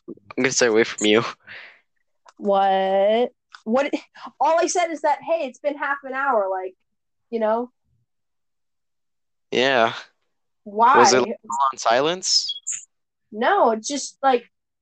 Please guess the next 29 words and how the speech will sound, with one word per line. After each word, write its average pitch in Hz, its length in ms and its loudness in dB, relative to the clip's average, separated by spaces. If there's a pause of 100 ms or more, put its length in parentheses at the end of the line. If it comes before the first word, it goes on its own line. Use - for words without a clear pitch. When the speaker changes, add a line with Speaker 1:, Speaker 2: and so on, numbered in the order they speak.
(180)
Speaker 2:
I'm 226 160 -2
just 285 260 -8
saying. 233 500 4
You 247 100 0
said 302 320 2
that 262 180 0
most, 254 220 -2 (160)
y-, 247 200 -6
never 247 220 -2
mind. 165 240 -4 (1800)
Speaker 1:
I 143 140 0
said, - 300 -4 (260)
dude, 160 220 0
I, 107 240 -2
I 139 100 2
don't 165 180 0
even 107 160 -6
get 107 180 2
you 107 120 -4
anymore. 104 360 -6 (1040)
Speaker 2:
Yeah, - 140 -8
what? 302 420 2 (1300)
Just - 200 2
because 359 220 6
Speaker 1:
Uh, 359 40 6
Speaker 2:
I - 20 4
say 339 220 4
one 302 440 4
thing. 247 600 2